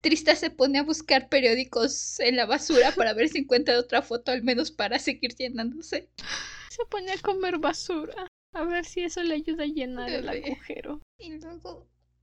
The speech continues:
Speaker 1: ay, e-, esta, esta parte tiene tantos pequeños momentos, debo decir, con todo, porque Pen se pon-, se mete con Trista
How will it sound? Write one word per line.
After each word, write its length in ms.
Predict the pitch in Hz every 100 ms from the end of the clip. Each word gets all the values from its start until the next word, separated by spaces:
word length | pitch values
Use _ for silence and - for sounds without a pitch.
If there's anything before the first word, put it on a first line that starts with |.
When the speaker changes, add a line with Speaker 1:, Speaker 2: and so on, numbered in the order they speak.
| - 311
Speaker 1:
ay, 400 | 302 311 - _ _ _ _ _
e-, 240 | - 427 415
esta, 200 | - 539 480 - - 466
esta 200 | - 523 508
parte 280 | 427 -
tiene 300 | 440 392 392
tantos 360 | 370 330 330 359
pequeños 480 | - 269 277 262 302
momentos, 680 | 277 208 190 196 247 254 -
debo 240 | 240 240
decir, 360 | - - 233 -
con 180 | 247 233
todo, 300 | 226 233 - _
porque 300 | 285 277 285
Pen 240 | 302 311
se 140 | 320 349
pon-, 340 | 311 277 226
se 200 | - 269
mete 280 | 254 254 277
con 220 | 262 254
Trista 640 | 262 247 - 226 233 -